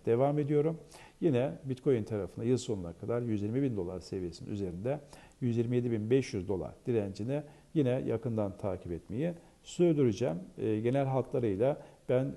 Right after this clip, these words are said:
e, Bitcoin tarafını önemsiyorum ve Bitcoin tarafında da, e, pozitif beklentim yine devam ediyor. E,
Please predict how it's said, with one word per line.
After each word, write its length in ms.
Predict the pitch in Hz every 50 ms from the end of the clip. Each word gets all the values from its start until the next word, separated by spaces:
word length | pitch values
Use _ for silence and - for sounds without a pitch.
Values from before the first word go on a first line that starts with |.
| -
e, 340 | 113 107 107 107 107 104 104 113 120
Bitcoin 380 | 120 110 - - 143 123 107
tarafını 420 | - - 110 98 87 - - 87 -
önemsiyorum 720 | - - 117 120 120 120 110 - - 139 131 147 143 123
ve 120 | 113 113
Bitcoin 360 | 107 - - - 123 104 95
tarafında 540 | 90 - 101 90 82 - - 90 87 90 92
da, 200 | - 139 151 147 - - - - - - - - - - _ -
e, 400 | - 120 113 110 107 104 104 101 101 101 101 98 98 - - - -
pozitif 400 | - 139 123 107 - - 104 -
beklentim 480 | 104 95 - - - - 80 - 123 117
yine 260 | 107 107 127 131 131 - - - - _ - - _ _ - _ -
devam 320 | 135 120 110 107 98 98 98
ediyor. 260 | - - - - - - _ _ _ - - - - - - - - - - _ _ _ - - -
E, 400 | 117 117 117 117 117 113 110